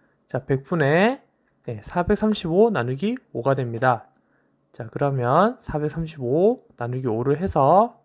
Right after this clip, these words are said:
분자에 써주면 되겠죠. 그러니까 백분의 팔십칠. 자, 이것을 소수로 바꾸면 영점팔칠이 됩니다. 이번에는 이중 수직선으로 나타내 보겠습니다. 사점삼오.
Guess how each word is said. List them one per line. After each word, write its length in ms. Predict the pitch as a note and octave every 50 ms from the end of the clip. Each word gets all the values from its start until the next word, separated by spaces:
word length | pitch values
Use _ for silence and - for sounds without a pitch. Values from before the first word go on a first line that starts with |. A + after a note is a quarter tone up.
| _ _ _
분자에 300 | - C#3 C#3 E3+ D#3+ C#3
써주면 340 | C3+ - F#3+ F#3+ G3+ F#3+ D#3
되겠죠. 720 | B2+ A2+ B2 B2+ - - A2+ A2 A#2+ D3 D3+ C3 G#2 - _ _ _ _ _ _ _ _
그러니까 640 | - - B2+ A#2+ A2+ G#2+ - - F3 F#3 G#3 G#3 -
백분의 640 | - B2+ - _ - D3+ B2+ B2 D#3 F#3+ A3 B3+ - _ _ _ _ _ _ _ -
팔십칠. 680 | - - A#3+ G#3+ - A3 - - - - C3 G#2+ - _ _ _ _ _ _ _ _ _ _ _ _ _ _
자, 100 | - - -
이것을 380 | A#2 B2+ D3+ C#3+ - G#3+ A3
소수로 360 | G#3+ - A#3 A3 - B3+ G#3+
바꾸면 500 | D3+ C3 - - B2+ C#3 F3 G3+ B3 C4 _ _ _ -
영점팔칠이 800 | G#2+ A2+ A#2 - - F#3+ G3+ G3 - A#3+ B3 A#3 - C4 G3+ D#3
됩니다. 480 | A#2 A2 A2+ A#2+ B2 - A#2+ - _ _ _ _ _ _ _ _ _ _
이번에는 640 | - C#3 D#3 F#3+ G3+ G3 F#3 F#3+ A3+ B3+ A3 C#3+ A2 - _ _ _ _ _ _ _ -
이중 380 | C#3+ D#3 F3+ F3+ B3+ C4 C4+
수직선으로 800 | C4 - C4 A3 B3+ A#3+ - - G#3 F#3+ F3 E3+ F#3+ A3+ C4 B3+
나타내 340 | G3+ B2+ - - E3 D#3+ C#3+
보겠습니다. 760 | B2 A#2+ A2+ A2 - - B2+ A2+ A2+ B2 C#3+ C#3 A#2+ G#2+ - _ _ _ _ _ _
사점삼오. 800 | - - F3+ - - - G3+ F#3+ - F#3+ G3+ E3+ C3+ A2 -